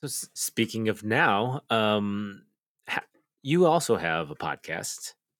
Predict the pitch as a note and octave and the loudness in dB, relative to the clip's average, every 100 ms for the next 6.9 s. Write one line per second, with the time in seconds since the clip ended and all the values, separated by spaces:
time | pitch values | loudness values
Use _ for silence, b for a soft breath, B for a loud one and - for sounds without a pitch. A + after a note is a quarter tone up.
0 | _ D#2+ D#2+ D#2+ D#2+ E2 D2+ E2 D#2+ D#2+ | _ -12 -8 -8 -8 -8 -6 -2 0 0
1 | E2 D#2+ - - - E3 D#3 D3+ D#3 D#3 | -2 -6 -12 -14 -10 -8 -6 -8 -8 -10
2 | D3+ C#3+ - _ _ _ - - G2+ G2 | -12 -16 -20 _ _ _ -8 -4 -2 0
3 | F2+ G2+ B2 A#2+ G2 F#2+ - D#2+ C3 A2 | 0 4 4 4 0 0 -2 -2 0 0
4 | D#2 - D3+ E3 - C#3 B2+ A#2+ G2+ G2 | -2 0 4 4 4 6 6 6 6 4
5 | F#2 F#2 F#2 E2 F#2+ - - F#2 F2 F2 | 4 2 0 -2 -2 -2 -4 -2 0 -2
6 | E2+ E2+ E2 - E2+ D#2+ F2 - - | -2 -4 -8 -8 -4 -2 -2 -4 -8